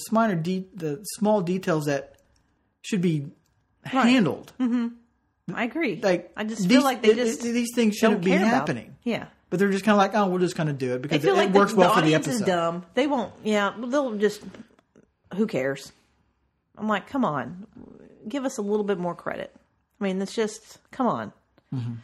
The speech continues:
Speaker 2: And so that's what I feel like. That's why this episode is in my bottom, is just because there was a lot of kind of eye roll situations. I feel like they think that the audience is dumb watching this and they can just get away with stuff. And it's like, whoa, whoa, whoa, whoa, whoa. No.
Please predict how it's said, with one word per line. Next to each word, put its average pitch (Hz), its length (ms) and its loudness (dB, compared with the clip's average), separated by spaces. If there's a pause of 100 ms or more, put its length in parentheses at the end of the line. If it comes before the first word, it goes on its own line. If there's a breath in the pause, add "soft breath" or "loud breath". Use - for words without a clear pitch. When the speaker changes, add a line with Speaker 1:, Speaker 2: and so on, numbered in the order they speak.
(340 loud breath)
Speaker 2:
And 226 120 0
so 233 140 2
that's 240 200 0
what 302 120 0
I 180 80 0
feel 190 180 0
like. 151 180 0
That's 254 220 0
why 202 440 0 (200)
this 202 360 -2
episode 160 480 -2
is 151 140 -2
in 160 100 -2
my 151 440 -2 (400)
bottom, 147 380 0
is 160 100 -6
just 175 200 -6
because 175 260 -2
there 156 100 0
was 147 120 -2
a 143 40 -8
lot 165 160 0
of 160 140 -4
kind 185 160 -4
of 127 140 -6
eye 175 160 0
roll 214 260 0
situations. 180 760 -4 (360 soft breath)
I 180 80 -2
feel 233 180 -2
like 196 220 -2
they 190 120 2
think 208 280 -2
that 147 260 -2
the 156 180 -10
audience 185 460 -2
is 147 120 -4
dumb 151 440 -2
watching 165 400 -4
this 139 220 -6
and 160 100 -6
they 156 80 -2
can 165 140 -6
just 160 200 -4
get 165 120 0
away 160 260 0
with 143 180 -4
stuff. 139 360 -4
And 151 100 -8
it's 139 120 -10
like, 143 180 -2
whoa, 302 100 0
whoa, 330 180 0
whoa, 285 180 -2
whoa, 240 140 -2
whoa. 143 340 -2
No. 185 480 -4